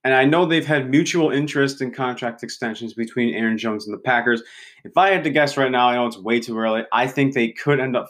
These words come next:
franchise tagging him, um, and kind of seeing which teams want him.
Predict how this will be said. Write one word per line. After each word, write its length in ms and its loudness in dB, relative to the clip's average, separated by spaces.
franchise 500 -2
tagging 380 -4
him, 280 -6
um, 420 2
and 160 -10
kind 300 0
of 200 -2
seeing 520 4
which 300 2
teams 340 0
want 260 0
him. 340 -4